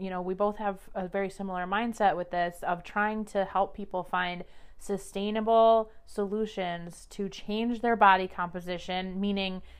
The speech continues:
decrease body fat percentage, increase muscle mass percentage, have their body functioning well,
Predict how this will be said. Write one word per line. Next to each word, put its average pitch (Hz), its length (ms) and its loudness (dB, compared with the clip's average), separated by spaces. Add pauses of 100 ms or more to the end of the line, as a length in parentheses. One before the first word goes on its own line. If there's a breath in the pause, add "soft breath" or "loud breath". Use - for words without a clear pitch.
(180 soft breath)
decrease 226 520 -4
body 190 320 4
fat 185 280 0
percentage, 185 600 -4
increase 226 480 -2
muscle 196 300 0
mass 180 240 -6
percentage, 175 640 -4 (320 soft breath)
have 233 260 6
their 240 140 4
body 202 300 8
functioning 202 640 -4
well, 180 500 6